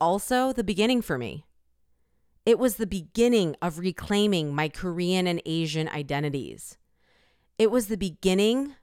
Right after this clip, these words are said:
of using my voice to protect my community. It was the beginning of being proudly,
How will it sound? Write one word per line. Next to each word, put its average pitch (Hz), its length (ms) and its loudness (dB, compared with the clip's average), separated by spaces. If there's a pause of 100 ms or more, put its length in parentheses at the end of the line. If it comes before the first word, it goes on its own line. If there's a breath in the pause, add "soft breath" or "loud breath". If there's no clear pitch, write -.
(100)
of 180 140 0
using 185 460 0
my 190 160 0
voice 156 600 -2 (300 soft breath)
to - 100 -6
protect - 640 -2 (100)
my 151 520 0
community. 135 680 -6 (880)
It 202 160 4
was 220 160 0
the 196 100 -2
beginning 190 760 2
of 170 160 0
being 160 260 0
proudly, 214 960 2